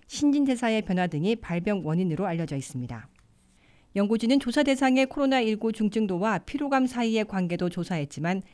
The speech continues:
상관관계를 찾을 수 없다고 밝혔습니다. 증상의 경중에 상관없이 피로감을 느꼈다는 겁니다.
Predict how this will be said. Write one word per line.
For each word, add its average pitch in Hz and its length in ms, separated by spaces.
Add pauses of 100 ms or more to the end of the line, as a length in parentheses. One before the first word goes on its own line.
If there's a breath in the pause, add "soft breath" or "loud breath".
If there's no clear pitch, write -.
(100)
상관관계를 254 720
찾을 269 300
수 - 140
없다고 175 380
밝혔습니다. 135 720 (800 soft breath)
증상의 240 420
경중에 233 440
상관없이 208 640
피로감을 269 480
느꼈다는 175 440
겁니다. 123 440